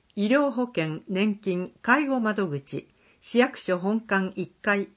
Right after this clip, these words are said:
相談員、社会保険労務士。問い合わせ、介護、医療、年金室。電話七二四六七三五、ファックス七二四六零四零。弁護士による無料相談会。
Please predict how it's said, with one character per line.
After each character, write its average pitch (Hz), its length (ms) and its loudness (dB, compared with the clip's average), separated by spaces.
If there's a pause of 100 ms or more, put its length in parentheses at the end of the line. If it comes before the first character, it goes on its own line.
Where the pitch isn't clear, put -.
(340)
相 262 280 4
談 240 260 4
員、 185 260 -2
社 240 220 -2
会 285 260 2
保 240 120 -2
険 240 320 2
労 214 180 4
務 196 160 2
士。 - 380 -10 (480)
問 262 180 6
い 254 80 4
合 240 40 4
わ 233 100 2
せ、 220 340 -2
介 269 300 2
護、 170 280 0
医 220 120 0
療、 180 400 2
年 247 300 0
金 190 280 0
室。 - 400 -8 (420)
電 233 240 4
話 214 220 2
七 226 300 2
二 226 320 2
四 190 340 0
六 208 300 0
七 208 320 -2
三 180 320 -4
五、 160 280 -6 (200)
フ - 100 0
ァ 233 40 6
ッ - 20 -2
ク 233 80 -16
ス - 240 2
七 214 280 2
二 208 300 2
四 180 320 -2
六 190 320 0
零 190 260 0
四 170 240 -2
零。 156 280 -6 (1000)
弁 277 220 2
護 285 120 2
士 214 160 -4
に 165 160 0
よ 160 160 0
る 165 260 0
無 190 180 2
料 269 260 2
相 226 280 0
談 185 240 -2
会。 135 300 -8